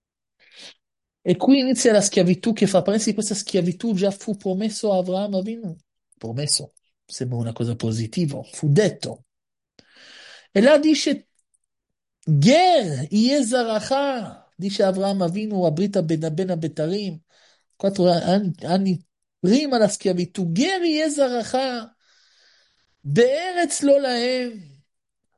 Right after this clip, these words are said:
Va'avadu ve'inu otam."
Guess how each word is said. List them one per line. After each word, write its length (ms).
Va'avadu 1300
ve'inu 640
otam." 340